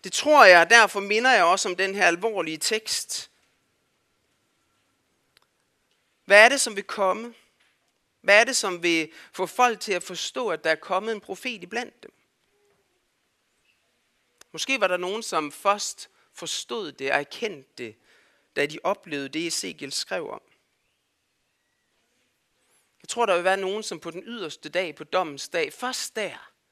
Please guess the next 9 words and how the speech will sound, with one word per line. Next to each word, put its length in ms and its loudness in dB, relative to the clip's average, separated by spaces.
vil 200 -2
erkende, 760 -8
hvem 400 -6
Jesus 840 -18
han 260 -10
var. 280 -8
Hvem 180 -2
han 200 -10
er. 400 -8